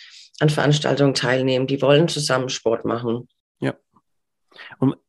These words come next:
Speaker 2: was ich finde, was das Coole ist an solchen, ja, keine Ahnung, Functional Fitness, alles, was mit Fitness, Krafttraining und so weiter an diesen Wettkämpfen oder mit der, damit zu tun hat, ist, es nimmt so ein bisschen, habe ich das Gefühl, manchmal, also klar, es ist natürlich trotzdem hochkompetitiv, ne? Also je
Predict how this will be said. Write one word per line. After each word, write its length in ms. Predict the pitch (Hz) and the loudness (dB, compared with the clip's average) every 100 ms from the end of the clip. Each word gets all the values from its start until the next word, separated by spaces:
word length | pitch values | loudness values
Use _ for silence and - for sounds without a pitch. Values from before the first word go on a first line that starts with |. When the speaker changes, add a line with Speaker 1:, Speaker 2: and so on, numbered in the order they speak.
| - | -2
Speaker 2:
was 180 | 135 - | 0 0
ich 200 | 151 - | -4 0
finde, 340 | 165 170 143 | 2 4 4
was 120 | 135 | 0
das 180 | 131 - | -4 -6
Coole 340 | - 156 175 151 | -6 2 4 4
ist 200 | 147 - | 2 2
an 160 | 131 | 0
solchen, 480 | 120 131 120 123 120 _ - - _ _ | 4 2 2 0 0 _ -20 -20 _ _
ja, 260 | 117 120 117 | 0 2 2
keine 240 | - 113 | 2 2
Ahnung, 240 | 110 113 104 | 4 4 2
Functional 420 | 123 127 120 117 | -2 0 2 0
Fitness, 400 | 117 - 117 - | -2 0 -2 2
alles, 240 | 131 131 | 2 2
was 140 | 120 120 | 2 2
mit 100 | - | 2
Fitness, 380 | - - 113 | 0 2 0
Krafttraining 440 | - 135 - 120 123 | 0 -8 0 2 4
und 60 | |
so 100 | 117 | 4
weiter 180 | 117 110 | 2 2
an 100 | 120 | 2
diesen 220 | 120 117 | 0 -2
Wettkämpfen 640 | 107 - 123 120 - 120 - | -4 -4 -4 -4 0 -2 -2
oder 180 | 117 110 | -2 -2
mit 160 | 113 | 0
der, 160 | 131 117 | 2 2
damit 300 | 117 123 123 | 4 2 2
zu 80 | - | -4
tun 260 | - 165 | -2 4
hat, 120 | 175 - | 4 2
ist, 240 | 139 - - - - | -6 -6 -14 -16 -6
es 120 | - 143 | 0 6
nimmt 180 | 175 | 6
so 120 | - 123 | 6 0
ein 100 | 113 | 2
bisschen, 500 | 190 - 185 165 147 | -2 0 0 0 -2
habe 120 | 123 | -4
ich 80 | 131 | -4
das 160 | 135 | -4
Gefühl, 280 | 131 - 131 | -4 2 4
manchmal, 440 | 127 127 123 127 - - - - | 6 4 4 4 0 -8 -16 -2
also 200 | 120 117 | 0 2
klar, 280 | 135 113 196 | 4 4 4
es 120 | - | -2
ist 100 | 107 | -4
natürlich 300 | 117 113 110 | -2 -2 -2
trotzdem 360 | 127 - 113 | -4 0 0
hochkompetitiv, 840 | 101 123 - 113 - 107 - 107 117 | 4 2 4 2 4 2 0 0 2
ne? 180 | 113 107 | 0 0
Also 200 | 170 113 | -2 -2
je 260 | 110 107 | 0 -2